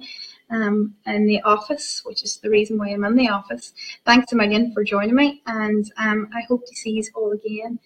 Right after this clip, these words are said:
next Monday as usual. And if anybody has anything that they'd like me to talk about, if there's anybody that has any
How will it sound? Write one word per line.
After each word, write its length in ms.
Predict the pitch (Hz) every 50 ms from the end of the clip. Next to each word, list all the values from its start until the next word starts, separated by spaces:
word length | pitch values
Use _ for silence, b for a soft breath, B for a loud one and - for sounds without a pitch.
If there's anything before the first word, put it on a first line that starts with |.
| _ _ _ _ -
next 400 | 240 240 247 254 247 - - -
Monday 360 | 240 220 214 220 220 220 220 220
as 100 | 214 202
usual. 340 | 214 208 208 208 254 254 262 B B B B B B
And 100 | 277 277
if 100 | 277 269
anybody 500 | 294 330 392 403 330 311 277 254 262 254
has 220 | 254 247 220 220 - - -
anything 480 | 220 220 220 226 226 - 220 226 226 220
that 120 | 208 -
they'd 180 | 208 214 208 214 226
like 240 | 214 214 214 208 -
me 100 | 240 254
to 80 | - -
talk 320 | - - 226 220 226 -
about, 260 | 254 - 320 330 330 - _ _ B B B B B B _ -
if 200 | 240 240 240 -
there's 220 | 247 233 226 - - _
anybody 1000 | - 254 262 277 285 285 247 262 247 240 233 233 233 226 220 220 214 220 220 - -
that 180 | 220 208 208 -
has 180 | - 220 214 - -
any 560 | - 220 220 220 214 208 208 214 214 214 -